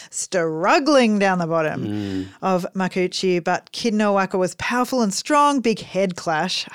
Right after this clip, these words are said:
Speaker 1: Hate to see it at the Tachiai.
Speaker 2: Yeah, it was, wasn't it? Yeah,
Speaker 1: Big
Speaker 2: not
Speaker 1: bang.
Speaker 2: good.
Speaker 1: Uh, Nishiki Fuji was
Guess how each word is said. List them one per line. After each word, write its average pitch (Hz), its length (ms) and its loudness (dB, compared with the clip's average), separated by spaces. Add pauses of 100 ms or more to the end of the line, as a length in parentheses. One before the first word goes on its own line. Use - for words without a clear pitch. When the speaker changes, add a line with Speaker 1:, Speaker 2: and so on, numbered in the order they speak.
Speaker 1:
Hate 175 200 -4
to 170 100 -8
see 160 200 -6
it 185 280 -2
at 170 140 -10
the 175 80 -8
Tachiai. 160 680 -6 (220)
Speaker 2:
Yeah, 107 180 -6
it 90 60 -6
was, 123 240 -4
wasn't 143 240 -2
it? 87 160 -6 (260)
Yeah, 98 140 -6
Speaker 1:
Big 202 160 0
Speaker 2:
not 160 80 -10
Speaker 1:
bang. 175 300 2
Speaker 2:
good. 247 180 0 (340)
Speaker 1:
Uh, 190 260 -2
Nishiki 214 540 -2
Fuji 208 680 2
was 190 180 0